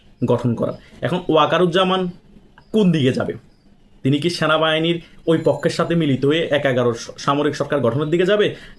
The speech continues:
নাকি নিজের সিন্ডিকেটের সেনাবাহিনীদেরকে নিয়ে কোনো রকমের শক্তি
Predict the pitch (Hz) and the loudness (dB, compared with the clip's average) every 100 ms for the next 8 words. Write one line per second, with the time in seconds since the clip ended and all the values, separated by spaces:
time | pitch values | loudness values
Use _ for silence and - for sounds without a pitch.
0 | 139 143 143 120 143 139 143 - - - | 0 2 2 2 2 2 0 -2 -14 -4
1 | 156 143 147 160 165 156 156 151 151 147 | -2 0 2 0 0 0 0 0 0 -2
2 | 160 147 165 170 143 160 165 170 170 165 | 0 0 0 -2 0 2 2 0 -2 -2
3 | - | -2